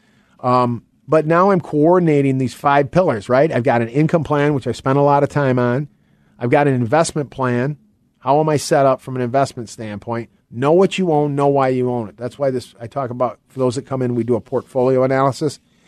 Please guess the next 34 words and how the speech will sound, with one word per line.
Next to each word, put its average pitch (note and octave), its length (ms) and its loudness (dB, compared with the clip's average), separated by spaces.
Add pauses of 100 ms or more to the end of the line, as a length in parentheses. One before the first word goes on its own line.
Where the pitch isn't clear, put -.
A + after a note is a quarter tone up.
(220)
It's - 160 -12
interesting C#3 480 0
when B2+ 140 2
we B2 100 4
uncover B2+ 420 0
some A#2+ 180 -8
things A#2 300 -10
that G#2+ 260 -12
you B2+ 160 -8
maybe A#2+ 340 -4
were A#2 160 -4
unaware A#2+ 460 2
of. G2 160 -4 (460)
But C3 120 -6
now D3 200 2
you G3+ 160 2
start D3+ 300 0
to D3 60 -4
design C3+ 500 -4
these G#2+ 180 -10
things. F#2+ 260 -18
And A2+ 100 -12
also C#3+ 260 -4
I'm D3 100 -6
doing C#3 200 -2
a B2+ 80 -4
tax D3 460 -8
plan G2 460 -12 (460)
that A#2 100 -6
impacts B2 380 -4
my A#2 140 -6
investment B2 440 -2
plan C3+ 240 -8
and A2 140 -12